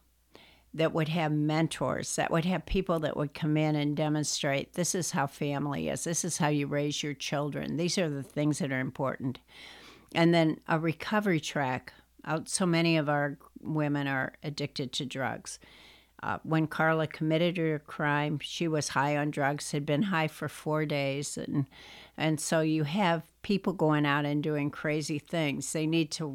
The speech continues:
work a program. They need to understand that God has a plan and a way for us to,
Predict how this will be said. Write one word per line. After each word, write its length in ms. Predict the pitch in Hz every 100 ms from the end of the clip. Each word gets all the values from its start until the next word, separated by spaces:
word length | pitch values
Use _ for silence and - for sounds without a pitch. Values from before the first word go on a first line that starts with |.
| 131
work 300 | 151 143 -
a 60 | 156
program. 720 | - 139 139 135 127 139 - -
They 120 | 156
need 220 | 156 147
to 80 | 147
understand 960 | - 151 143 - - 156 151 143 139
that 240 | 131 - - - - - _
God 260 | - 151 165
has 300 | 175 160 151
a 40 |
plan 540 | 135 - 147 143 131 143
and 160 | 139
a 60 | 143
way 340 | 139 147 151
for 340 | 156 - 156 -
us 400 | 143 143 - -
to, 280 | - 151